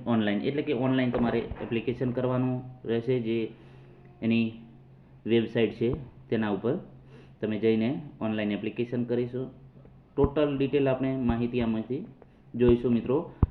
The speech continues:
તો કે ઓવરવ્યૂ જોઈશું કે ઓર્ગેનાઇઝેશન જે રેલવે રિક્રુટમેન્ટ બોર્ડ ગ્રુપ ડી, ટોટલ વેકેન્સી એટલે કે ટોટલ જગ્યાઓ કેટલી છે? તો કે એક લાખ ત્રણ હજાર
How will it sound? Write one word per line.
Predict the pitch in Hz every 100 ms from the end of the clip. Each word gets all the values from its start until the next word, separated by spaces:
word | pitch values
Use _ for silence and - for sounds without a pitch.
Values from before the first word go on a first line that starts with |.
| -
તો | 147
કે | 156 165
ઓવરવ્યૂ | - 135 139 139 139
જોઈશું | 131 131 131 147 135 -
કે | - 123
ઓર્ગેનાઇઝેશન | 120 120 120 123 113 117 117 151 151
જે | 120 120 120
રેલવે | 113 110 110 110
રિક્રુટમેન્ટ | 104 113 113 110
બોર્ડ | 110 113 139 - - - - - -
ગ્રુપ | 113 120 120
ડી, | 120 113 92 - - - - - - - - - -
ટોટલ | - 131 147 139
વેકેન્સી | 135 131 139 131 123 110 - -
એટલે | 117
કે | 127 131 131
ટોટલ | 123 127 135
જગ્યાઓ | 117 107 135
કેટલી | 131 135 120
છે? | 120
તો | 117
કે | 120 117
એક | 117
લાખ | 123 127 131
ત્રણ | - 117
હજાર | 107 127